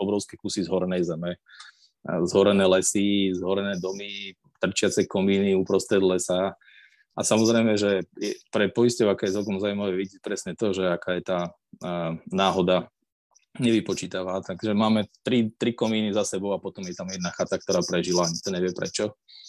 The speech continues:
Ehm, me-, medzi stromami. Teoreticky ten, ten štvrtý si to už poistiť nemusel, ehm, ale faktom je, že tá, tá, to riziko je obrovské. Ehm, a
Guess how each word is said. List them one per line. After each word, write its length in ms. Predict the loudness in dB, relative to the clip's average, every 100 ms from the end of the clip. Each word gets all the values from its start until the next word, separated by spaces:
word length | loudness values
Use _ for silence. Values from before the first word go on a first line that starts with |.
| -20 -20 _ _ -8
Ehm, 320 | -4 0 0 0 -2 0
me-, 220 | 0 2
medzi 260 | 2 2
stromami. 560 | 0 0 0 0 -2 -4 -10 -20 -20 _ _ _ _
Teoreticky 640 | -8 0 2 2 -2 -4 -2
ten, 240 | -2 -2
ten 160 | -4 -6
štvrtý 400 | -4 -4 -2 -4
si 100 | -4
to 140 | -6
už 160 | -8 -4
poistiť 400 | -2 -2 -4 -6
nemusel, 480 | -6 -4 -4 -4 -6 _ -20 -14
ehm, 400 | -6 -2 0 0 0
ale 320 | 2 4 4
faktom 320 | 2 0 0 2
je, 400 | 2 2 2 0
že 20 |
tá, 280 | 0 -2 -2 -6
tá, 180 | -4 -2 -2 -4
to 140 | -6
riziko 320 | -6 -6 -6
je 80 | -6
obrovské. 480 | -4 -4 -6 -6 -6 -6 -12 -18
Ehm, 480 | -14 -8 -4 -2
a 100 | -2